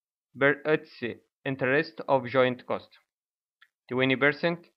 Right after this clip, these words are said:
times hundred thousand equal twenty thousand.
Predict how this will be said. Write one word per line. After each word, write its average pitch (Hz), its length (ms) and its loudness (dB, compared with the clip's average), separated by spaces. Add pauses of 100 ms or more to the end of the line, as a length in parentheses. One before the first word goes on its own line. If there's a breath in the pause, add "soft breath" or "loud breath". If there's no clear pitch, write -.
(580)
times 120 380 2 (580)
hundred 131 460 0
thousand 135 420 2 (500)
equal 117 380 -2 (340)
twenty 127 400 -4 (480)
thousand. 127 380 0